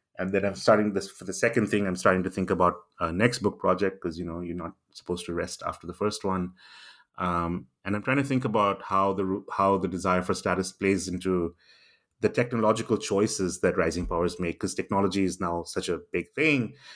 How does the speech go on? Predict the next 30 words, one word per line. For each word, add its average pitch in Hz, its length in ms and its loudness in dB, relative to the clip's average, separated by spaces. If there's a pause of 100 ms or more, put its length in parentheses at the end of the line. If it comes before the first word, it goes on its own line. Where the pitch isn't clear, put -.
(160)
And 95 100 -6
so 101 80 2
I - 20 6
was 92 80 0
trying 95 180 0
to 92 40 -6
think 92 160 -4
if 90 140 -4
I 87 120 0
can 87 200 -6
make 87 160 -4
a 90 40 -6 (100)
contribution 87 440 -4
to 87 60 -8
that 82 240 -2
literature, 87 560 -6 (480)
uh, 87 300 0
thinking 95 360 -6
about 87 380 0 (100)
the 101 160 -2
types 147 380 0
of 123 100 -2
military 110 320 2
technologies 98 460 0
that 92 120 0
they 92 100 2
choose 90 220 -4
to 98 60 -4
invest 98 360 0
in, 98 220 2